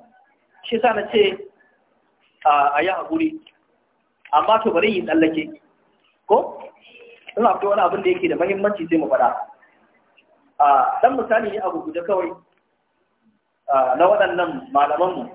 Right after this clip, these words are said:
Ku duba shafi na takwas. Baya kawai za ku duba. Daurul ummahati bi tasniyil ulama. Wato gudunmawar da malamai za su bayar iyaye mata kai wajen samar da malamai. Wato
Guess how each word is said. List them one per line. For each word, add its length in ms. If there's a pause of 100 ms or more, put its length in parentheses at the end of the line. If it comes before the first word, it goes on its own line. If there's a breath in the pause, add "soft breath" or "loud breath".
(140)
Ku 80
duba 240
shafi 280
na 80
takwas. 280 (440)
Baya 260
kawai 140
za 140
ku 120
duba. 280 (400)
Daurul 380
ummahati 380
bi 140
tasniyil 400
ulama. 320 (460)
Wato 240
gudunmawar 520
da 80
malamai 380
za 180
su 60
bayar 320
iyaye 280
mata 340
kai 100 (440)
wajen 260 (120)
samar 420
da 100
malamai. 480 (280)
Wato 200